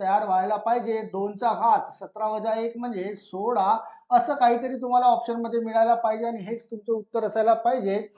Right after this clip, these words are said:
बघा, ऑप्शन नंबर सेकंड मध्ये मिळतंय दोनचा पॉवर सोळा. बघा, पुन्हा,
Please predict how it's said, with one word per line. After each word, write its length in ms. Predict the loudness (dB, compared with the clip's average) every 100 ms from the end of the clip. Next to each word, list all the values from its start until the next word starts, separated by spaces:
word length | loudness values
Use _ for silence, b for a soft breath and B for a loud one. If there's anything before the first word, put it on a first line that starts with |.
| b _
बघा, 160 | 0 4
ऑप्शन 300 | 2 2 -6
नंबर 240 | -6 -6
सेकंड 340 | -6 -8 -8 -6
मध्ये 200 | -6 -6
मिळतंय 380 | -6 -2 -2
दोनचा 460 | -2 -6 -8 -6 -8
पॉवर 400 | -4 -6 -6 -10
सोळा. 280 | -12 -18 _ _ _ _ _ _ _ _ _ _ _ _ _ _ _ _ -6
बघा, 200 | 2 2
पुन्हा, 520 | 2 0 0 0 -2